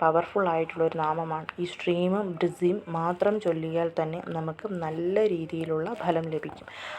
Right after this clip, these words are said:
അതിൻ്റെ കൂടെ നമ്മൾ സ്വർണവാരാഹി ദേവിയെയാണ് ഇവിടെ പ്രാർത്ഥിക്കുന്നത്. അതായത്, സങ്കല്പം വരുമ്പോൾ സ്വർണ്ണ കളറിൽ ജ്വലിച്ചു നിൽക്കുന്ന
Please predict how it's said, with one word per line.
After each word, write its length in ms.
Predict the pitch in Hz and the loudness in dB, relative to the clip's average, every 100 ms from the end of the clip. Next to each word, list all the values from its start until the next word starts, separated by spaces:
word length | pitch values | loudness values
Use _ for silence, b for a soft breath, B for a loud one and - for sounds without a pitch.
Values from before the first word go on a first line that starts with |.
| B 180 | B 4
അതിൻ്റെ 360 | 165 180 202 | 6 6 6
കൂടെ 400 | 185 165 165 - 165 | 4 4 4 2 -2
നമ്മൾ 240 | 160 160 | -4 -4
സ്വർണവാരാഹി 1200 | - - 170 170 190 220 180 160 160 160 160 185 | -4 4 6 6 4 4 6 6 4 2 0 -2
ദേവിയെയാണ് 840 | 170 160 160 160 170 170 156 165 196 | -2 -2 -2 2 4 4 2 -2 -4
ഇവിടെ 300 | 156 160 202 - | -2 -2 0 6
പ്രാർത്ഥിക്കുന്നത്. 720 | 156 156 165 156 160 156 - - B B B - | 6 6 0 -6 -6 -6 -10 -14 B B B 0
അതായത്, 500 | 175 175 180 175 294 - - | 6 8 6 4 0 -6 6
സങ്കല്പം 560 | 180 170 185 185 208 | 6 6 0 2 2
വരുമ്പോൾ 440 | 175 160 160 170 - | 4 2 0 -2 -2
സ്വർണ്ണ 480 | - - 170 170 190 | -6 -2 -2 0 -4
കളറിൽ 540 | 220 - 170 165 180 170 | -2 4 4 4 0 -4
ജ്വലിച്ചു 500 | 170 165 165 - 190 | 0 0 0 -2 0
നിൽക്കുന്ന 480 | 175 156 160 170 | 0 0 -4 -4